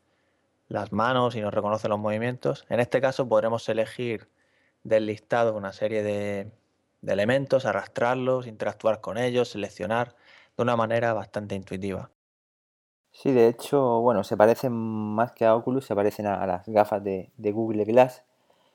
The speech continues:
Speaker 2: solo que parece que van a aumentar bastante más el fog a sesenta y cinco respecto a cuarenta y cinco grados que tiene más o menos la de, las de Google. Y el tema de, de, de elementos en tres D,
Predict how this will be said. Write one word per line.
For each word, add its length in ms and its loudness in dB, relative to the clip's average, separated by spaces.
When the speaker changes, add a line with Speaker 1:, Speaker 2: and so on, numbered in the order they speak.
Speaker 2:
solo 320 0
que 600 2
parece 260 2
que 100 -2
van 100 2
a 40 2
aumentar 440 -4
bastante 400 -4
más 220 -4
el 120 -2
fog 380 0
a 140 -4
sesenta 380 -4
y 40 0
cinco 360 -2
respecto 420 -2
a 100 -2
cuarenta 380 2
y 20 -2
cinco 380 -4
grados 400 2
que 120 -10
tiene 160 -4
más 200 -6
o 40 -6
menos 280 -8
la 140 -2
de, 260 -10
las 160 6
de 140 6
Google. 400 0
Y 300 2
el 180 2
tema 240 2
de, 500 2
de, 720 -6
de 140 0
elementos 480 0
en 100 -4
tres 300 0
D, 220 0